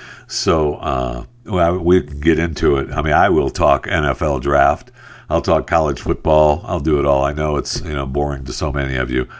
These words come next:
but it is not to me. We got Aaron Rodgers showing up in New York yesterday. He is officially a New York Jet. Awesome.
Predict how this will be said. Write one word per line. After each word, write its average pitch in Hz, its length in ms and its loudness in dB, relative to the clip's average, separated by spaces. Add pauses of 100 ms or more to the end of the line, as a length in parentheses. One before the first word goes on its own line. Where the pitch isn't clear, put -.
(140)
but 73 180 -2
it 80 140 -2
is 69 160 -2
not 71 220 -2
to 76 60 -4
me. 67 180 -6 (240)
We 85 60 -8
got 92 140 4
Aaron 95 220 2
Rodgers 92 580 2
showing 92 380 0
up 87 240 0
in 107 180 -2
New 101 100 -2
York 95 360 4
yesterday. 95 580 2
He 92 360 -2
is 80 300 0
officially 90 600 0
a 82 60 -4
New 90 120 -6
York 82 280 -4
Jet. 92 400 0 (360)
Awesome. 92 480 2